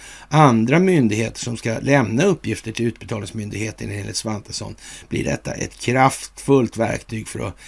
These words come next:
hitta och korrigera fel. Det verkar precis som att, eh, det är satt i system, alltså. Mm. Varför har man inte gjort någonting åt det tidigare då? Eh, för det är ingen idé, för det måste koordineras. Mm.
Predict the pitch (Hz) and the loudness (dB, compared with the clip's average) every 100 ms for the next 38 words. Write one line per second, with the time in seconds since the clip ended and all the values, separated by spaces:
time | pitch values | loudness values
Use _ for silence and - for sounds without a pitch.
0 | - - 135 120 - - 123 - 101 - | -20 0 2 2 -2 -6 -6 -6 -10 -12
1 | - - 58 - - - - - - 58 | -12 -8 -8 -8 -8 -8 -8 -10 -10 -8
2 | 82 147 113 - - 131 - 117 - 104 | -2 0 0 -4 -8 -6 -6 -6 -8 -8
3 | 101 - 98 95 - - - 101 95 92 | -12 -12 -10 -10 -16 -20 -10 -8 -8 -10
4 | 85 _ - _ - - _ _ _ - | -14 _ -20 _ -20 -20 _ _ _ -20
5 | - _ _ - - - 113 - - - | -20 _ _ -16 -14 -10 -8 -6 -8 -10
6 | - - - - - - - 165 - 90 | -14 -12 -12 -10 -12 -10 -6 -4 -4 -10
7 | - 107 - 87 80 - - 92 92 95 | -16 -12 -12 -12 -16 -18 -16 -14 -14 -10
8 | 135 147 151 147 147 151 147 135 135 135 | -4 0 2 2 0 0 -2 -2 -6 -6
9 | 117 123 - 107 107 156 98 95 131 - | -6 -8 -6 -6 -4 -6 -6 -8 -10 -14
10 | _ - _ - - - - - - - | _ -20 _ -20 -20 -20 -20 -20 -20 -20
11 | - 110 95 92 107 107 127 120 110 135 | -12 -6 -6 -6 -6 -2 -2 0 0 -2
12 | 98 135 - 95 - 113 123 127 - - | 0 0 0 -6 -10 -8 -6 -6 -8 -12
13 | - 107 113 - 123 123 110 113 160 143 | -10 -8 -8 -8 -6 -2 -2 0 0 0
14 | - - - - - 98 92 82 76 73 | -4 -8 -8 -10 -10 -10 -10 -10 -14 -16
15 | 78 | -18